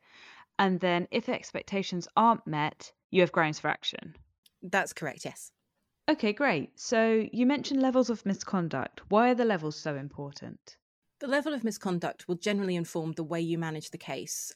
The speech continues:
Speaker 2: and what the potential outcomes might be. Persistent lateness would initially be dealt with informally, and if no improvement seen,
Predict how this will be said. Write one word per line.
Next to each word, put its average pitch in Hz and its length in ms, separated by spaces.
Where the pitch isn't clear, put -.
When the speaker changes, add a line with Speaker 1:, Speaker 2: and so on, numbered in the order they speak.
Speaker 2:
and 175 140
what 175 160
the - 40
potential 175 440
outcomes 165 500
might 147 220
be. 160 320
Persistent 233 540
lateness 175 640
would 175 140
initially 185 340
be 165 140
dealt 165 240
with 160 240
informally, 160 800
and 185 100
if 175 120
no 185 140
improvement 165 600
seen, 151 420